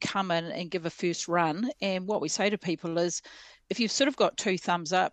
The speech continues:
from the external assessors, you're likely to get the money. And if you've got two thumbs down, you're likely not to get the money. Um, there's a lot of panels where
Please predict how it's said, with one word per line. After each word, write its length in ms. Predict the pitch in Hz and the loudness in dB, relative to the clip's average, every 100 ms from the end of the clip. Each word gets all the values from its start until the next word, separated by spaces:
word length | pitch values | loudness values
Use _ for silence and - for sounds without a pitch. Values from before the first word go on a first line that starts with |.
| _ | _
from 340 | - 185 175 170 | -6 -2 -2 0
the 120 | 175 | -2
external 420 | 139 - 180 175 | -2 -4 -4 -2
assessors, 560 | 160 - 202 - 165 180 | -2 -2 -2 -4 -4 -2
you're 120 | 175 | 0
likely 400 | 175 180 - 247 | 4 4 4 -2
to 80 | 185 | 0
get 180 | 170 - | -2 -2
the 60 | 170 | -2
money. 320 | 165 208 233 | 0 0 0
And 100 | 190 | -2
if 100 | - | -4
you've 140 | 185 | -4
got 220 | 196 - | -2 -4
two 200 | - 180 | -4 -4
thumbs 300 | 175 170 170 | -2 -4 -2
down, 380 | - 175 170 165 - - - _ - | 0 2 2 0 -6 -20 -20 _ 0
you're 120 | 190 | 4
likely 280 | 180 - 165 | 4 4 0
not 200 | 190 - | 0 0
to 60 | - | -4
get 180 | 165 - | -6 -4
the 60 | |
money. 360 | 165 170 208 214 | -4 -2 -2 -2
Um, 340 | - 190 196 190 | 2 4 2 2
there's 180 | 214 247 | 0 2
a 40 | |
lot 140 | 285 | 2
of 160 | 320 - | 2 -2
panels 560 | - 208 208 247 269 - | -2 0 0 0 -2 -4
where 380 | 196 190 185 | 0 2 2